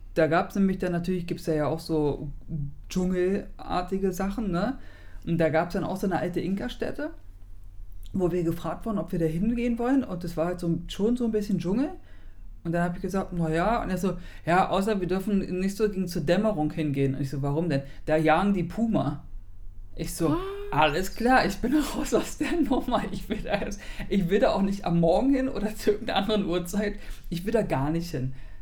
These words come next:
Speaker 1: Da jagen die Puma.“ Da dachte ich mir, „Ja, schön.“
Speaker 2: Pumas sind schon schöne Tiere,
Speaker 1: Ja,
Speaker 2: ne?
Speaker 1: absolut, aber ich will jetzt nicht einem Puma begegnen.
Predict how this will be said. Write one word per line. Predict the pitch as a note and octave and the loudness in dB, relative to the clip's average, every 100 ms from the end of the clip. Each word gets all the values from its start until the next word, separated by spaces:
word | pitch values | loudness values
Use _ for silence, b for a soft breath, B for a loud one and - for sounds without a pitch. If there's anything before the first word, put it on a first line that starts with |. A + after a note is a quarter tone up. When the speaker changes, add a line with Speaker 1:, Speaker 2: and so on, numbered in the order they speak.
| B - - | B -10 -6
Speaker 1:
Da | F3 | -2
jagen | F3+ G#3 A3 | 0 0 2
die | G3+ | 0
Puma.“ | G3+ G#3 G3 C3 | 0 -2 0 0
Da | C#3+ | -2
dachte | C#3 | -6
ich | C#3+ | -8
mir, | E3+ B - | -8 B -10
„Ja, | C#3 | -10
schön.“ | A#3+ C4 - B B B B | -8 -8 -8 B B B B
Speaker 2:
Pumas | - - F#3+ G#3+ G#3 | -8 -6 -4 -4 -4
sind | G#3+ G#3 | -6 -6
schon | A3+ | -6
schöne | G#3+ A3+ A3 A3 | -6 -6 -6 -6
Tiere, | - A#3+ A3+ | -8 -8 -6
Speaker 1:
Ja, | - | -4
Speaker 2:
ne? | F#3+ | -4
Speaker 1:
absolut, | - - D#3+ A3 - | -2 -2 0 0 0
aber | C3+ C3+ C3+ | 0 0 0
ich | - - | -4 -4
will | |
jetzt | D3 C3 | -4 -2
nicht | D3+ C#3+ | -4 -4
einem | C3+ | -2
Puma | D#3 D3 | 0 0
begegnen. | C3 C#3 G#3 D#3 - | 0 2 2 0 -4